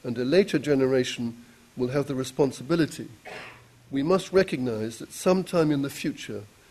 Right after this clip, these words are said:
there will be a new Arbitration Act. And I, for one, would like to see it research-based and evolving from the monitoring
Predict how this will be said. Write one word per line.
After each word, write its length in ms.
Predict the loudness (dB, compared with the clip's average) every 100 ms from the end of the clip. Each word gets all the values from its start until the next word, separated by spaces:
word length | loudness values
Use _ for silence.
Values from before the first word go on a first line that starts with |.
| -20 _
there 100 | -2
will 220 | 2 4 4
be 260 | 4 2
a 180 | 0 0
new 380 | 2 4 4 4
Arbitration 640 | -2 -2 -4 -4 -4 -4
Act. 340 | -6 -6 -10 -20 _ _ -20 -20 -20 _ -4
And 80 | 2
I, 140 | 2
for 180 | 4 4
one, 460 | 6 6 6 0 -8 -6
would 160 | -2
like 180 | 0 0 -2
to 80 |
see 240 | -10 0 0
it 120 | 0
research-based 960 | -4 -6 0 0 0 -6 -6 -6 -10 -20 _ _ -20 _
and 160 | -2 0
evolving 520 | 4 4 4 2 -2
from 200 | 0 0
the 80 | 2
monitoring 760 | 4 6 4 2 -6 -6 -10